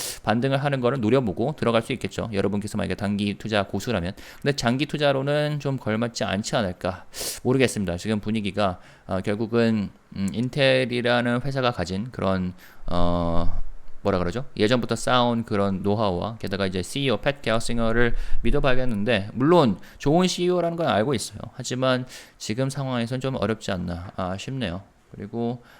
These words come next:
뭐 다른 뉴스도 읽어보셔도 되는데 전체적으로 강조하고 있는 건 이거죠.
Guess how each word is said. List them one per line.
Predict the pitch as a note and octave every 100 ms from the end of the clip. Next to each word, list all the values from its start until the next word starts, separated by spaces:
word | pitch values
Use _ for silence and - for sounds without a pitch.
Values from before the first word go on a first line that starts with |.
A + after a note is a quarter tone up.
| - _
뭐 | -
다른 | A#2+ C3+
뉴스도 | C#3 C3 - C#3 D#3
읽어보셔도 | B2 C3+ C#3+ D#3+
되는데 | D3 A2+ A#2+ C3 A2
전체적으로 | - B2+ C3+ D3+ C#3 B2+ D#3 E3 E3+ - _ _ _ _ _ _ - - -
강조하고 | - A#2 A#2+ C#3 C3 C3+
있는 | G#2 G2
건 | A2 A#2+
이거죠. | F2+ F2+ F#2